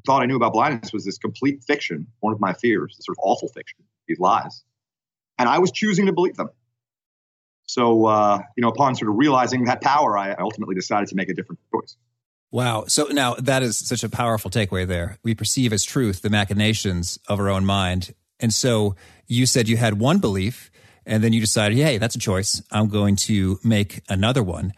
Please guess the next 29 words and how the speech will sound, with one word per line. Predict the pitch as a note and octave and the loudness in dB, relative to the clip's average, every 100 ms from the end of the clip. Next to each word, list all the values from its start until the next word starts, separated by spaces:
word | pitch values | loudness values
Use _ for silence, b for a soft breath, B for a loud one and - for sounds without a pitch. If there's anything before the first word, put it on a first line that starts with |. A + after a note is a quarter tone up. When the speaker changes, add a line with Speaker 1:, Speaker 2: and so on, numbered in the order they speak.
| B B - | B B -6
Speaker 2:
Sort | - C#3 | 0 2
of, | B2 C#3 | 0 0
I | |
guess, | C#3 - | 0 0
what | G#3 | 0
does | A3+ | 2
that | D#3+ | 2
look | F3 | 0
like | D#3+ B2 | 0 -2
in | |
practice? | - A#2 A#2+ F#2+ | 0 0 0 -2
I | A2 | -2
think | A2 - | -2 0
some | A#2+ | 0
people | A#2 A#2 G#2+ | 0 -2 0
just | G2+ G#2+ | 0 0
assume | F#2+ A#2 A#2 G2+ G2 | 0 0 2 2 2
that, | F#2+ G2 - B B B B - | 0 -4 -10 B B B B -4
as | G#2 | 0
you | G2 | 0
said, | C#3 B2 G2 | 0 0 -2
you | G2 | -2
know, | F#2+ A#2 - | -4 -4 -8
our | F#2+ | -4
perceptions | A2 - G#2+ F#2 | -2 -2 0 0
are | A#2 | 0
the | C#3 | 0
reality, | F#2 F2 E2 F2 A2+ | -2 -2 -2 -2 -2
and | D#2+ | -2